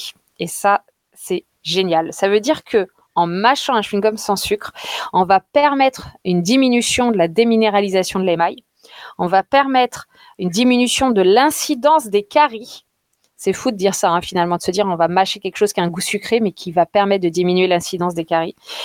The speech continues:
Parce que ça va neutraliser l'acidité de la plaque dentaire, ça va réduire la plaque dentaire, et ça, c'est vraiment très, très intéressant. En plus, ça va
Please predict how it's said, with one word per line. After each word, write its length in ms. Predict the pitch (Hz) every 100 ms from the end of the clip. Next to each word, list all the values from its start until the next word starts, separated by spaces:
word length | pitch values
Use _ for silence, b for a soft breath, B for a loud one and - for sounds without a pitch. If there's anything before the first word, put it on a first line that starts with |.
| B B
Parce 180 | 226 214
que 100 | 269
ça 140 | 262 208
va 100 | 202
neutraliser 520 | 240 - 247 226 226
l'acidité 480 | 202 - 190 196 208
de 60 |
la 100 | 185
plaque 220 | 196 185
dentaire, 520 | 175 170 - 196 214 240 _
ça 180 | - 170
va 140 | 170 156
réduire 300 | 208 208 202
la 120 | 185 180
plaque 240 | 180 170
dentaire, 480 | 160 165 185 196 208 b b -
et 80 | 160
ça, 180 | 190 190
c'est 180 | 170
vraiment 400 | 160 165 185 190 - _ -
très, 320 | - 202 196 _
très 280 | - 208 208 _ 165
intéressant. 500 | 196 202 180 175 - B B B B B
En 120 | 220 240
plus, 440 | 285 247 - - _ _
ça 120 | 190 185
va 160 | 190